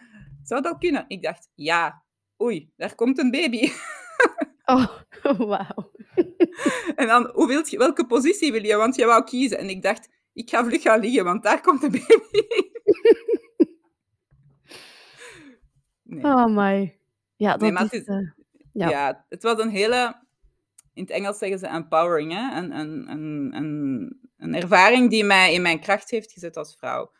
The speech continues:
Speaker 1: Ehm, ik heb daar echt een endorfine shot gekregen die je niet kunt vergelijken met eender wat. Misschien als iemand een marathon loopt of zo, dat hij hetzelfde gevoel heeft, ik weet het niet. Zo dat gevoel van achteraf, van, "Wat heb ik nu verwezenlijkt?"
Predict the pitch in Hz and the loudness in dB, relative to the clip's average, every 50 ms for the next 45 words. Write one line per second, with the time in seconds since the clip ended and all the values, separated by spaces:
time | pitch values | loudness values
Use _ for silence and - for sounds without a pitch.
0 | _ _ _ _ _ _ _ _ _ - 160 160 160 156 151 151 147 151 143 - | _ _ _ _ _ _ _ _ _ -14 -10 -8 -8 -6 -6 -8 -8 -10 -12 -14
1 | - 170 - - 180 165 143 156 156 156 180 - - 233 202 156 - 165 165 156 | -16 -14 -10 -10 -6 -2 0 2 2 2 0 -4 -6 -10 -10 -8 -8 -8 -6 -6
2 | 156 170 - - - 226 240 254 247 - - 254 - - - 233 240 - 254 247 | -6 -8 -8 -8 -8 -8 -8 -8 -8 -10 -10 -10 -10 -10 -14 -12 -8 -4 -2 -2
3 | 254 262 262 247 202 202 214 220 233 226 247 247 247 - 269 226 233 233 233 - | -2 -2 -4 -6 -6 -6 -4 -2 0 0 0 -2 -4 -4 -4 -2 -2 -4 -6 -10
4 | - - _ - 190 185 208 190 160 165 170 180 208 220 - 226 190 175 165 151 | -20 -14 _ -8 -6 -4 -4 -2 -2 0 0 0 0 0 0 -4 -6 -6 -6 -8
5 | - - 185 190 185 170 160 175 190 202 196 185 190 - - 170 175 170 - - | -8 -8 -8 -6 -6 -4 -2 -2 -2 -4 -4 -8 -12 -10 -8 -8 -6 -6 -8 -10
6 | - 175 160 170 170 175 151 135 156 151 160 160 196 202 202 - 208 202 202 202 | -10 -10 -8 -6 -4 -4 -4 -4 -2 -2 -2 0 -2 -2 -4 -6 -8 -6 -2 -2
7 | 208 202 202 - 202 196 - - 196 185 180 180 - 170 185 - - 170 196 220 | -2 -2 -2 -6 -16 -12 -8 -8 -6 -6 -6 -8 -10 -12 -12 -8 -8 -8 -6 -6
8 | 214 202 196 208 220 226 202 220 - - - - _ - 156 - - 196 190 - | -8 -8 -8 -8 -8 -6 -8 -8 -10 -12 -16 -12 _ -8 -8 -8 -10 -12 -12 -12
9 | 202 202 _ _ _ _ _ _ _ _ _ _ _ _ _ _ _ _ _ _ | -12 -12 _ _ _ _ _ _ _ _ _ _ _ _ _ _ _ _ _ _
10 | _ _ _ _ - 196 180 175 180 - 196 151 165 190 196 196 202 180 170 180 | _ _ _ _ -4 -2 -2 -2 -2 -4 -4 0 0 0 0 0 -2 -2 -2 -4
11 | - - 170 170 190 190 - 180 165 170 165 165 165 151 147 165 160 - - 180 | -6 -8 -10 -10 -10 -10 -10 -10 -8 -6 -6 -4 -4 -4 -4 -6 -10 -10 -12 -10
12 | 175 175 165 165 165 160 170 160 151 139 127 135 170 208 233 254 254 294 285 - | -8 -8 -8 -10 -10 -10 -8 -8 -6 -4 -2 0 0 0 0 -2 -4 -4 -8 -10
13 | - - - - | -18 -20 -20 -20